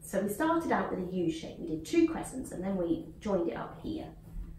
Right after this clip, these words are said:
So now we've got the two petals, and I think I'm gonna take him a bit more like this. You can fiddle with him once you've done him,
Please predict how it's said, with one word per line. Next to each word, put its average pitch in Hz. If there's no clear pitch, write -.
So -
now 214
we've 214
got 190
the -
two 285
petals, -
and 220
I 220
think 285
I'm 269
gonna 240
take 226
him 208
a 208
bit 208
more 196
like 190
this. 285
You 254
can 320
fiddle 392
with 269
him 233
once 208
you've -
done 180
him, 208